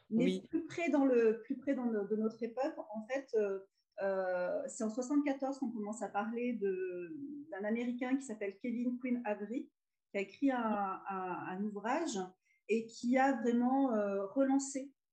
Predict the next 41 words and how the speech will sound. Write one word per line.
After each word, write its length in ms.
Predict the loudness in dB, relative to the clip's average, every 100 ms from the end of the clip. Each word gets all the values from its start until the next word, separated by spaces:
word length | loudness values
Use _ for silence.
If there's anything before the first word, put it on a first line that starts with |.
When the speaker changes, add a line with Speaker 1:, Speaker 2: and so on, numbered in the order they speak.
| _ _ _
Speaker 1:
Ça 180 | -4 0
marque 240 | 0 -2
Speaker 2:
Mm. 40 |
Speaker 1:
vraiment 240 | -8 2 4
l'essor 440 | 4 2 0 2
de 100 | 2
la 100 | 4
numérologie 500 | 2 0 2 2 2
dans 140 | 0 2
le 80 |
monde 180 | 4 4
moderne 400 | 2 2 0 -2 -10 -12
actuel. 500 | -12 -10 -4 -4 -4
Speaker 2:
D'accord. 360 | -6 -8 -20 -20 _ -8
Speaker 1:
Donc, 100 | 0
on 100 | 4
est 40 | 4
Speaker 2:
Mhm. 60 |
Speaker 1:
dans 80 | 4
les 160 | 2 4
années 160 | 2
soixante-dix, 680 | 0 -2 2 2 2 -2 -4
c'est, 120 | -8
c'est 180 | -6 -4
a-, 200 | -6 -8
assez 280 | -12 -6 -2
récent 360 | 0 0 0 2
de 80 | 2
ce 140 | 0
fait. 220 | -6 -6 -8 -14 -16 _ _ _ _
Et, 220 | 0 4 6
euh, 720 | 8 6 4 -2 -4 -6 -6
et 80 | -6
depuis, 380 | -4 -6 2 4
la 100 | 4
numérologie 500 | 4 2 2 2 0
a 60 | -2
encore 260 | -2 -4
beaucoup 320 | -4 -6 -2 -2
évolué. 680 | 0 0 2 2 2 0 -10 _ _ _ _ _ _ _ -8
On, 360 | 0 0 0